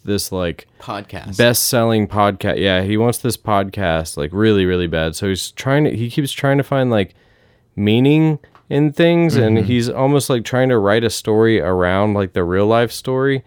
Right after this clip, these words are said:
Speaker 2: Mm-hmm.
Speaker 1: And so he's basically going there to, like, exploit the family
Speaker 2: True
Speaker 1: and
Speaker 2: crime podcast.
Speaker 1: Right. And, and he goes to stay with this family of this girl he barely knows at all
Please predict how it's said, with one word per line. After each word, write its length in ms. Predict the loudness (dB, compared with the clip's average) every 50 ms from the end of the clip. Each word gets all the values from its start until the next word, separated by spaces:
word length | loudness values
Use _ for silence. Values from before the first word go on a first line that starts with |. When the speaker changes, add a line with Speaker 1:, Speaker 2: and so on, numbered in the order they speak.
| _ -6
Speaker 2:
Mm-hmm. 260 | -4 -2 0 0 2
Speaker 1:
And 160 | 2 0 0
so 240 | 2 2 2 2 4
he's 260 | 2 2 0 0 0
basically 520 | 0 2 2 2 2 0 -6 -4 -2 -2 0
going 240 | 2 0 0 0 0
there 200 | 0 0 0 0
to, 100 | -2 -2
like, 300 | 0 -2 -2 -4 -8 -8
exploit 680 | -8 -8 -8 -8 -12 -6 -2 0 2 2 2 2 0 -2
the 120 | -6 -6 -4
family 840 | -4 -4 -2 0 0 0 0 0 0 2 2 2 0 0 2 2 2
Speaker 2:
True 140 | 2 2
Speaker 1:
and 60 | 0 0
Speaker 2:
crime 400 | -2 -2 0 2 2 0 0 -2
podcast. 460 | -2 -4 -4 -4 -4 -4 -2 2 4
Speaker 1:
Right. 400 | 4 6 6 4 4 2 0 -2
And, 320 | -4 -2 -2 -2 -2 -2 -2
and 420 | -2 -2 -2 -2 -4 -6 -6 -8
he 180 | -8 -8 -8 -2
goes 240 | 0 0 0 0 -2
to 60 | -8
stay 260 | -10 -6 -2 0 0 0
with 160 | 0 0 -2
this 160 | -4 -6 -6
family 400 | -4 -4 -2 0 0 0 0 0
of 80 | 0 0
this 160 | -2 -6 -2
girl 280 | 0 2 2 2 2
he 100 | 0 -2
barely 560 | -4 -6 -2 0 2 2 4 4 4 2 2 2
knows 260 | 2 2 0 0 -2
at 80 | 0 0
all 400 | 2 2 4 4 2 0 -2